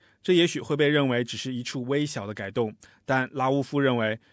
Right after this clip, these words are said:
对于某些特定的族群和社区来说，这样的变化将是极为重大的。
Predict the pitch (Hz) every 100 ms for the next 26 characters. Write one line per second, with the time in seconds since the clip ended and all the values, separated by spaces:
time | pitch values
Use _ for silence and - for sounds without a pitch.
0 | _ - 165 147 117 139 - 185 170 135
1 | 117 120 - 110 - 110 - 123 - 117
2 | 107 127 123 - _ - 180 147 151 135
3 | 127 - - 123 123 - 107 101 101 123
4 | 107 104 98 92